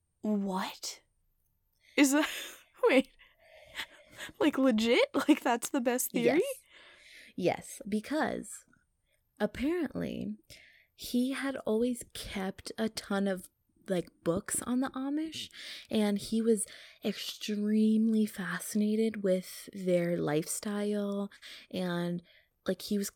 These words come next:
Speaker 2: kind of obsessed with, like, everything Amish, as weird as that sounds.
Speaker 1: Okay. I mean,
Speaker 2: So
Speaker 1: that's kind of a
Speaker 2: people
Speaker 1: weird culture to be fascinated with, but okay.
Speaker 2: And so people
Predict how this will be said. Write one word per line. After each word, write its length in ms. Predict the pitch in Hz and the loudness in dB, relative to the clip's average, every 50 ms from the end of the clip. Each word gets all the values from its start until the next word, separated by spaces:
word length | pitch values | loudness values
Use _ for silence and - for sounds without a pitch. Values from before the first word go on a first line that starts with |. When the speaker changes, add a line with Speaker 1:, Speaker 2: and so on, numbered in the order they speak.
| _ _ _ | _ _ _
Speaker 2:
kind 260 | - - 208 202 208 | -2 0 2 4 4
of 100 | 214 202 | 4 2
obsessed 560 | 202 180 - - - - 180 175 - - - | 2 0 0 -2 -2 -2 -2 -4 -6 -2 -2
with, 140 | 196 185 - | -2 0 0
like, 160 | 180 175 - - | -2 -4 -2 0
everything 540 | 170 165 165 175 170 170 - - 170 160 165 | 0 0 0 0 -4 -4 -2 0 0 0 0
Amish, 760 | - - 139 139 151 175 190 226 240 - - - - - - - _ _ _ _ _ _ | -2 -2 -4 -2 -2 0 -2 -2 -2 -4 -8 -10 -10 -12 -14 -20 _ _ _ _ _ _
as 160 | 226 214 208 | -4 -4 -2
weird 220 | 208 208 214 214 - | 0 -2 -2 0 -2
as 140 | 220 214 - | -4 -2 -4
that 160 | 226 226 - | -6 -6 -6
sounds. 420 | - 226 240 247 254 - - - - _ _ _ _ _ - - - - - - _ _ _ - - | -6 -4 -4 -4 -6 -8 -14 -20 -20 _ _ _ _ _ -20 -20 -20 -20 -20 -20 _ _ _ -6 -4
Speaker 1:
Okay. 760 | 233 220 - - - 208 208 202 202 214 233 247 269 294 - - _ _ _ _ _ _ _ | -4 -4 -6 -8 -6 -4 -4 -4 -2 -4 -4 -4 -6 -8 -10 -14 _ _ _ _ _ _ _
I 60 | 254 | -4
mean, 160 | 247 247 247 240 | -2 -2 0 2
Speaker 2:
So 80 | 240 | 2
Speaker 1:
that's 140 | 233 214 208 - 226 226 - | 2 2 0 0 -4 -6 -4
kind 300 | - 240 247 262 294 339 | 0 2 2 4 4 2
of 100 | - - | 4 4
a 100 | 240 - | 2 2
Speaker 2:
people 160 | 196 196 202 | 2 -2 -4
Speaker 1:
weird 480 | 214 214 220 233 240 240 247 226 - | -2 0 0 0 0 0 -2 -2 -6
culture 480 | - - 226 226 247 - - 240 208 214 | -6 -4 -2 -2 -2 -2 0 0 0 0
to 120 | 202 - 208 | 0 -2 -4
be 160 | 208 208 202 | -2 -4 -4
fascinated 840 | - - 196 196 226 269 - 254 208 196 196 185 190 196 190 190 | -2 0 0 0 0 0 -2 -4 -4 -4 -2 -2 0 -2 -2 -2
with, 380 | 196 202 185 180 214 220 - - _ - | -2 -2 0 0 -2 -4 -6 -14 _ 0
but 180 | 208 190 - - _ - | 0 0 0 -2 _ -2
okay. 580 | 196 226 294 - 349 285 254 262 277 320 349 - _ _ _ _ _ _ _ _ _ _ _ _ - _ _ _ | -2 0 0 -2 -2 -2 -2 -2 -4 -4 -6 -10 _ _ _ _ _ _ _ _ _ _ _ _ -20 _ _ _
Speaker 2:
And 220 | 254 240 233 233 | 2 2 2 2
so 380 | - 254 254 247 247 240 240 - - _ _ _ _ _ _ _ _ _ _ _ _ _ _ | 0 -2 -2 0 -2 -2 -4 -6 -10 _ _ _ _ _ _ _ _ _ _ _ _ _ _
people 640 | - - 240 - - 262 262 254 247 240 240 - | -4 -4 -4 0 2 2 2 2 0 0 -2 -4